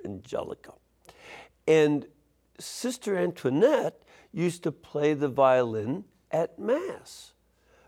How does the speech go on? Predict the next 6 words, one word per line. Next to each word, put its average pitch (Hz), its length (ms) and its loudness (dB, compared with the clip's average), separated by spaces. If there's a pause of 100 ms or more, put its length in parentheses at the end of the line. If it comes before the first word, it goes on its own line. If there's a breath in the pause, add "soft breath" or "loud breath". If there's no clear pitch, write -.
(160 soft breath)
very 208 320 6
frequently. - 680 -8 (800 soft breath)
But 165 240 4
something 208 880 0
that 143 280 2
she 160 680 0